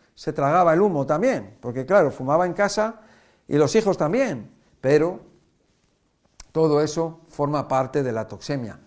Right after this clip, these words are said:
Todo eso es, lo, son los tóxicos que se van acumulando a lo largo de la vida. ¿Eh? Entonces tenemos esos diez factores que son los, los diez factores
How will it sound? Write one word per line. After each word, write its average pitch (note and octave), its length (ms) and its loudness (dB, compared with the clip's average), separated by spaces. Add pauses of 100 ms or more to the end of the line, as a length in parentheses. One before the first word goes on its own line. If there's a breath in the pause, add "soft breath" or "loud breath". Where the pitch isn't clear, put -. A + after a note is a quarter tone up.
(440 soft breath)
Todo E3 420 4
eso E3+ 340 -2 (360)
es, C3+ 400 -6 (460)
lo, A2+ 180 -10
son B2+ 240 -8
los A#2 160 -8
tóxicos C#3+ 580 -8 (300 soft breath)
que - 100 -12
se A2+ 120 -10
van C3+ 320 -6
acumulando B2+ 640 -6
a C3+ 40 0
lo A#2 100 -6
largo A2+ 320 -8
de A#2 100 -8
la A2+ 100 -8
vida. C3 280 -6 (1400)
¿Eh? C2+ 240 -18
Entonces C#3 340 -6
tenemos D#3+ 480 -4 (320 soft breath)
esos C#3+ 280 -4
diez E3+ 200 2
factores F#3+ 760 -2 (320 soft breath)
que C#3 120 -4
son C3 460 0 (680)
los, - 240 -10 (160)
los A2+ 220 -6
diez E3+ 140 -2
factores A3 580 0